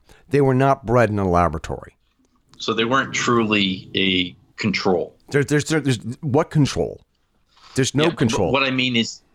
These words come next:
Speaker 2: I mean, yeah, like the control in a scientific experiment where you know what's gonna happen with it.
Speaker 1: Right. No, they would, they would just,
Speaker 2: Yeah.
Speaker 1: they would harvest these monkeys from the jungles of Africa, carve them up,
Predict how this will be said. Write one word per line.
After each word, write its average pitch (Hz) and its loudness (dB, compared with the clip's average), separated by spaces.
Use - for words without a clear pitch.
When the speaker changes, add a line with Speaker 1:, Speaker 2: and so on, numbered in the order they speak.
Speaker 2:
I 120 0
mean, 127 0
yeah, 117 0
like 92 -4
the 110 -4
control 113 0
in 104 2
a 101 -2
scientific 101 -4
experiment 98 -2
where 95 -2
you 92 -6
know 98 2
what's 87 -4
gonna 90 -6
happen - -8
with - -16
it. - -12
Speaker 1:
Right. 190 -2
No, 262 0
they 143 2
would, 151 0
they 151 2
would 151 2
just, 147 -4
Speaker 2:
Yeah. - -14
Speaker 1:
they 135 4
would 139 4
harvest 139 0
these 127 2
monkeys 98 -2
from 110 0
the 143 4
jungles 110 0
of - -2
Africa, 71 -4
carve 131 0
them 185 2
up, 80 0